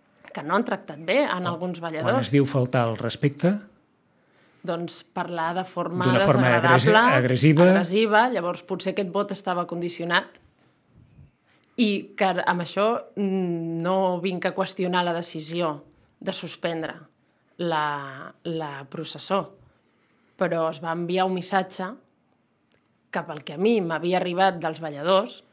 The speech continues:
Speaker 1: o dels, dels assistents per part de l'entitat que represento, no era del tot correcte.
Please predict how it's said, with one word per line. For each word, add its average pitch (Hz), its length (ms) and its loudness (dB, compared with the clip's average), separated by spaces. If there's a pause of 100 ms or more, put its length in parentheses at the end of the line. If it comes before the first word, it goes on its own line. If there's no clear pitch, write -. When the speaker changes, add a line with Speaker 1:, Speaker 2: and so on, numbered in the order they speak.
(300)
Speaker 1:
o 170 100 -6
dels, 151 460 -8
dels 160 300 -6
assistents 185 640 -4
per 160 240 -6
part 180 160 0
de 160 80 -4
l'entitat 156 460 -6
que 196 100 0
represento, 196 640 -2 (400)
no 220 240 6
era 175 200 2
del 196 180 -2
tot 165 200 -6
correcte. - 480 -10